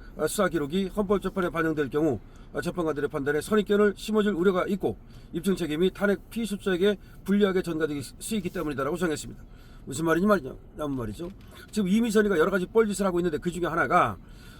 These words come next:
아, 지금 헌법재판소법 제삼십이 조 단서를 어겼다는 겁니다. 여기는 뭐라고 돼 있냐면 재판 소추 또는 범죄 수사가 진행 중인 사건의 기록에 대하여는 송부를 요구할 수 없다, 이렇게 규정하고 있다는 거예요. 그런데 이미선이가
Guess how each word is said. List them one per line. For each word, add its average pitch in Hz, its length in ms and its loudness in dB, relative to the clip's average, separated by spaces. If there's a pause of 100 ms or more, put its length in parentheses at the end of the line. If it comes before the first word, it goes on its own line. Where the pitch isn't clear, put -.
아, 180 120 2
지금 214 560 6
헌법재판소법 202 800 2
제삼십이 190 460 -2
조 175 160 2
단서를 180 640 0
어겼다는 170 380 2
겁니다. - 340 -8 (440)
여기는 175 260 6
뭐라고 185 180 4
돼 160 100 0
있냐면 135 500 2 (420)
재판 202 320 4
소추 214 240 0
또는 214 220 4
범죄 185 260 -2
수사가 190 220 -2
진행 180 280 2
중인 208 200 2
사건의 196 380 0
기록에 175 200 2
대하여는 185 380 4 (240)
송부를 202 460 4
요구할 147 260 2
수 208 140 -2
없다, 147 400 -2
이렇게 220 260 2
규정하고 151 300 0
있다는 107 260 -4
거예요. - 120 -2 (360)
그런데 214 320 8
이미선이가 196 720 6